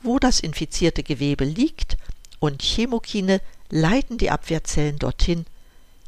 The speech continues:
In der Folge werden Entzündungsprozesse eingeleitet mit den typischen Zeichen wie Erwärmung,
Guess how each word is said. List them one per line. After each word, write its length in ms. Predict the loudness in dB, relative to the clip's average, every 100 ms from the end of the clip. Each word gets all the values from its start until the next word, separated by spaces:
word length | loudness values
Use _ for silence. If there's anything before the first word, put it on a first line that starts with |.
| -6
In 160 | -2
der 120 | -2
Folge 600 | -4 -2 0 0 0 -2 -2 -12 -16 -2
werden 340 | 2 2 0
Entzündungsprozesse 1160 | -6 -4 -2 -2 -2 -8 -6 -4 2 4 4 2
eingeleitet 720 | 0 0 0 2 2 0 -2 -10 _ _ _
mit 220 | -4 0
den 200 | 0 -2 0
typischen 500 | 2 4 2 2 4
Zeichen 560 | 4 6 4 2 -4
wie 140 | -4 -2
Erwärmung, 720 | -2 2 4 6 4 0